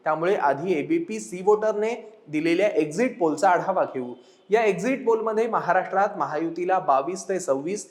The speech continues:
आणि महाविकास आघाडीला तेवीस ते पंचवीस जागा मिळण्याचा अंदाज वर्तवण्यात आला आहे. त्यात महायुतीतील शिवसेना शिंदे गटाला सहा जागा, भाजपला सतरा जागा,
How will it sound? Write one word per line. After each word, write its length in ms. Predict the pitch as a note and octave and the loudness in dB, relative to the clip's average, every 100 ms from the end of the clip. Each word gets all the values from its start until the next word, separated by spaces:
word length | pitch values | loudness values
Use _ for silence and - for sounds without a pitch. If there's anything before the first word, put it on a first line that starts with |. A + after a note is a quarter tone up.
| - _ - | -20 _ -6
आणि 120 | F3+ | -2
महाविकास 600 | F#3 C#3+ E3 F#3 G#3 A3 F3+ | 0 -2 -4 -2 0 2 2
आघाडीला 540 | D3+ E3 E3+ E3+ F#3+ G#3 - - - | 0 -2 0 4 4 2 -6 -8 0
तेवीस 420 | G3+ A3 D3+ - - - | 0 0 -2 -4 -14 0
ते 80 | G3+ | 2
पंचवीस 480 | G#3+ D#3+ D#3+ G3+ B3 | 4 2 0 -4 -2
जागा 280 | F#3 D3 F3 | 2 2 2
मिळण्याचा 500 | F3 C#3 D3 D3 F3+ | 0 -4 -4 0 0
अंदाज 360 | C#3+ C3+ D3+ D3+ | 0 0 -2 -2
वर्तवण्यात 540 | C#3+ D3 E3+ F3 G3 | -4 -2 -2 -2 0
आला 140 | D3+ | 2
आहे. 300 | B2+ B2 A#2 A#2 - _ | 2 0 -6 -10 -18 _
त्यात 240 | E3+ E3+ D#3 | 0 0 -2
महायुतीतील 800 | C#3 E3+ F#3 F3+ G3 G3 G#3+ | -4 -2 -4 -4 -4 -4 -4
शिवसेना 540 | G#3 D3+ D3+ D3 E3 D#3 | -4 -4 -4 -2 -2 -2
शिंदे 280 | - C#3 D#3 | -6 -4 -2
गटाला 400 | D#3+ D3+ D#3 D3 | 0 0 2 2
सहा 300 | C#3 C#3+ E3+ | 0 -2 0
जागा, 320 | F3 F3 F3 F#3+ - - - | 0 0 2 0 -4 -18 -16
भाजपला 600 | C#3 D#3 F#3 A#3+ G#3 D#3+ | -2 0 0 0 2 2
सतरा 360 | D3+ C#3 - F#3+ | 2 -2 2 2
जागा, 360 | F#3+ E3+ F3 | 2 2 2